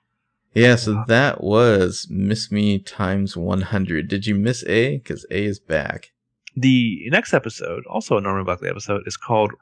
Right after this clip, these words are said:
Speaker 2: Run, Alley, Run.
Speaker 1: Yeah, it's written by Janelle Lennon. It's really kind of the, like, the second half of this two-parter, I think you could say.
Speaker 2: Yeah, yeah. Um, so I know we talked about this before, but again, I have to say, especially with this episode,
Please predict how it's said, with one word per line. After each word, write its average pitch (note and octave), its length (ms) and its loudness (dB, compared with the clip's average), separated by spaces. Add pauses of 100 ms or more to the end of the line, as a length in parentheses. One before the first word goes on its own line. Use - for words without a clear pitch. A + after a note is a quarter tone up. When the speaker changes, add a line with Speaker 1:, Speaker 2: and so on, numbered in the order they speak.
Speaker 2:
Run, C#3+ 320 4
Alley, C3+ 360 2
Run. F#2+ 520 -6 (680)
Speaker 1:
Yeah, F#2 200 -4
it's F#2 120 -10
written F2+ 220 -4
by G2+ 160 -4
Janelle F#2+ 440 -4
Lennon. G2 440 -4 (400)
It's G2+ 280 -2
really D3 360 4
kind B2 280 2
of G#2 200 2
the, G2 100 0
like, F#2+ 240 0
the - 80 -12
second G#2+ 440 0
half F#2+ 360 -2
of G2 80 -8
this F#2 160 -8
two-parter, F2+ 640 -4
I D#2+ 100 -4
think - 240 -10
you G2 80 -14
could - 200 -14
say. F#2 300 -8 (360)
Speaker 2:
Yeah, G#2+ 300 2 (200)
yeah. G2 260 -6 (500)
Um, C#3+ 460 4 (1300)
so C4 120 4
I B3+ 40 2
know C#4 100 0
we C#4+ 40 0
talked G3+ 200 2
about C3+ 40 -12
this A#2+ 100 -12
before, A#2 220 -6
but D3 120 -8
again, A#3 180 -4
I G3 80 -2
have F3 120 -2
to - 40 -16
say, B2+ 140 -4
especially C4+ 220 0
with F3 100 -2
this B2 120 -4
episode, A2+ 280 0